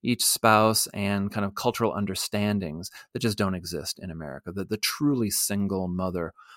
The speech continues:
uh, uh, rate, single women raising children rate is quite high in the United States compared to any place, certainly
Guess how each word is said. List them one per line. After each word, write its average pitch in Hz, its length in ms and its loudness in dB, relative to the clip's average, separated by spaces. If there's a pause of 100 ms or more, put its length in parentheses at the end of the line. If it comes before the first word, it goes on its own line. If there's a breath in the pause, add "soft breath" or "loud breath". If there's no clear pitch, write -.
(160)
uh, 85 400 -4
uh, 87 220 -8
rate, 80 360 -6
single 92 520 -4
women 87 340 -4
raising 82 320 -8
children 71 360 -10
rate 80 100 -8
is 90 120 -6
quite - 340 -4
high 58 300 -8 (440 loud breath)
in 90 60 -8
the 90 80 -6
United 80 240 -8
States - 280 -8
compared 80 420 -10
to 80 40 -6
any 95 200 -2
place, - 300 -12
certainly - 440 -12